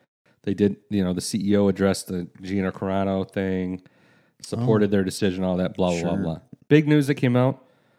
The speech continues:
Speaker 1: They are one hundred percent on board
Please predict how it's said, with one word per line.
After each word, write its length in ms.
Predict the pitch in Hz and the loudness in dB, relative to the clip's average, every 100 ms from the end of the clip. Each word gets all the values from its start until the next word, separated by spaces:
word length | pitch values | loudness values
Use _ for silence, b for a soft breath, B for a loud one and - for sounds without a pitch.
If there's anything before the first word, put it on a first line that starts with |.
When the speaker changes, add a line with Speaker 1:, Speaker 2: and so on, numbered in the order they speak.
| b _ | b _
Speaker 1:
They 120 | 117 | 2
are 120 | 98 92 | 4 2
one 360 | 104 185 226 | 2 2 2
hundred 540 | 202 180 202 214 196 160 | -2 -2 -2 0 -2 0
percent 440 | 175 - 135 123 - | -2 2 2 2 0
on 240 | 110 104 | -2 0
board 440 | 98 104 101 95 | 0 2 2 0